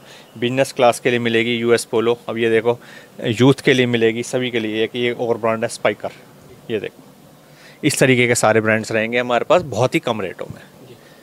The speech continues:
Speaker 1: और अगर हमारी जो next category की अगर मैं बात करूँ, डेनिम्स, हमारा jeans।
Speaker 2: जी।
Speaker 1: अब अगर इसकी शुरुआत करें हम, Ed Hardy का ब्रांड है,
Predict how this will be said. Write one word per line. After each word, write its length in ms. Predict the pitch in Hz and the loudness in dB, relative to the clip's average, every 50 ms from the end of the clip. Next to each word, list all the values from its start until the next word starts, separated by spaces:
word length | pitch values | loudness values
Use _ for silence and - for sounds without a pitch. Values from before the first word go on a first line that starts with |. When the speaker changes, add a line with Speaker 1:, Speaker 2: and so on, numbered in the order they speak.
| - - - - - - 147 | -20 -20 -20 -18 -6 0 4
Speaker 1:
और 260 | 127 131 147 - - - | 4 4 4 4 0 -2
अगर 400 | 143 139 131 147 143 131 - - | -2 0 0 0 -2 -4 -6 -2
हमारी 240 | 135 135 135 143 143 | 2 4 4 4 4
जो 100 | 143 156 | 4 2
next 320 | 139 135 135 - - - - | 4 2 0 0 -2 -2 0
category 440 | 135 120 117 131 127 135 131 135 | 0 2 2 2 2 2 2 2
की 80 | 123 131 | 4 4
अगर 200 | 123 127 123 123 | 4 4 4 4
मैं 160 | 123 127 120 | 2 2 4
बात 220 | 113 110 110 - - | 4 4 4 4 2
करूँ, 240 | 123 120 139 147 | 0 0 0 2
डेनिम्स, 420 | 127 110 101 101 98 92 98 - - | 0 0 -2 -2 -4 -10 -10 -10 -8
हमारा 200 | 104 98 101 101 | -6 -6 -6 -8
jeans। 420 | 95 95 92 87 - - - - - 143 127 - | -8 -10 -16 -16 -16 -18 -18 -18 -20 -20 -20 -20
Speaker 2:
जी। 80 | - - - - - - - - - - - - - - 127 | -20 -20 -20 -20 -20 -20 -20 -20 -20 -20 -20 -16 -6 0 2
Speaker 1:
अब 200 | 131 - - - | 2 2 0 -4
अगर 240 | - 127 117 139 143 | -4 -2 0 0 0
इसकी 360 | 143 - 135 123 - - - | 0 -2 -12 -12 -10 -8 -8
शुरुआत 420 | - - 143 123 123 127 127 - - | -6 -2 0 4 4 4 4 2 2
करें 180 | 131 120 123 | 2 2 2
हम, 140 | 131 139 135 - 135 | 2 0 0 0 2
Ed 140 | 123 117 98 | 2 2 2
Hardy 300 | 117 117 120 123 131 127 | 2 0 2 2 4 4
का 120 | 143 131 | 4 4
ब्रांड 300 | 120 110 110 110 107 123 | 4 2 2 2 2 0
है, 280 | 147 160 - - _ | 0 -2 -4 -20 _